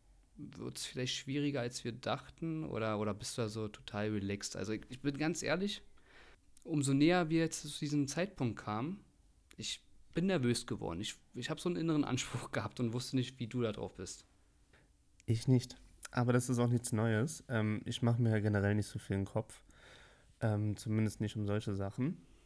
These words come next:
Speaker 2: Aber um dich dann nochmal zu korrigieren, ähm, ich glaube, das erste Mal haben wir schon vor ein paar Jahren darüber gesponnen, ähm, dass man ja mal einen Podcast machen könnte.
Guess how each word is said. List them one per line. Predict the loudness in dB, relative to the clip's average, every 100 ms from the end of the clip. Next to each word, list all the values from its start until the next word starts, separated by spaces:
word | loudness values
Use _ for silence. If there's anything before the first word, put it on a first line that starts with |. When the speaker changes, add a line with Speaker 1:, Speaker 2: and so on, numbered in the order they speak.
| -20 -20 _
Speaker 2:
Aber | -2 0 0 -2 -4 -2
um | 0 0
dich | 0
dann | -2
nochmal | -2 0 -2 -4
zu | -4 -4
korrigieren, | -4 0 0 0 -4 -2 -2 0 -2 -4 -6 0
ähm, | 2 2 -2
ich | -6
glaube, | -4 0 0
das | -2
erste | -2 -4 -2 0
Mal | 2
haben | 2 0
wir | -2
schon | -4 -6
vor | -4 -4
ein |
paar | -2 0
Jahren | 0 -2 -4 -8 -16 -20 -20 -20 -20 -12
darüber | -2 0 2 0 0
gesponnen, | 0 -2 -6 -2 0 2 -2 -6 -16 -20 -20 -20 -20 -20 -20 -20 -4
ähm, | 4 6 6 4 2 -2 -4
dass | -2 -2 -6 -16 -2
man | 2 4
ja |
mal | 2 2
einen | 0
Podcast | -2 -2 -2 0
machen | 0 0
könnte. | 0 0 0 -2